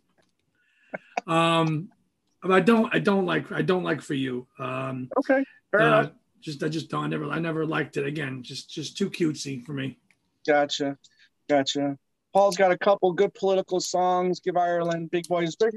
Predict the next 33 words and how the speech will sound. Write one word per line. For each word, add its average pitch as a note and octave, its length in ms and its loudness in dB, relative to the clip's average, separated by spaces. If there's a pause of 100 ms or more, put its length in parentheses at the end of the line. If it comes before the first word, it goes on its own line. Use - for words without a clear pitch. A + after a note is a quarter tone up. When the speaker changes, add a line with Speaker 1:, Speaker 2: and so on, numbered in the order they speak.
Speaker 2:
Yeah, F4+ 180 4
he's A#3+ 140 2
got E4+ 180 2
a E4 60 0
couple, G#3 480 0 (600)
but, G3+ 360 0
um, G3+ 580 0 (180)
you A3 100 0
know, G#3+ 80 2
for A#3 160 2
the A3+ 60 2
most C4+ 340 2
part, A#3 240 4
I A3 100 2
don't, A3 140 2
I, G3 300 0
I G3 100 -4
think A3 240 -6
that G#3 160 0
he G3 320 -6 (1000)
do-, A3 60 4
is G3 200 2
not A3+ 160 6
very G#3+ 180 6
successful F#3 680 0
with D#3+ 160 -4
them, E3 120 -2
especially G#3 600 0
with F#3 180 2
the F3 220 2
Despite D#3 360 -2
Repeated E3+ 320 -2
Warnings. D#3 480 -2